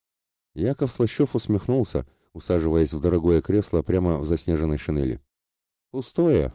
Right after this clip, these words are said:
Алексей Алексеевич. Я к вам по-простому, без формальностей.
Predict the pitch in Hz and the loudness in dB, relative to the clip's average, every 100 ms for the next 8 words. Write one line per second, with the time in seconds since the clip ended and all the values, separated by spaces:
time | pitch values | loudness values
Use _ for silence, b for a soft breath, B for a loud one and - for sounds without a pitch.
0 | - 78 76 - 123 82 - 95 80 64 | -4 -4 -4 0 2 2 0 0 0 -2
1 | - _ _ _ _ _ - 92 135 131 | -8 _ _ _ _ _ -8 -4 -2 0
2 | 135 123 120 123 117 143 127 73 - 76 | 0 2 2 0 2 2 2 0 -2 -6
3 | - 92 98 107 78 - 65 | -2 -2 0 2 0 -2 -10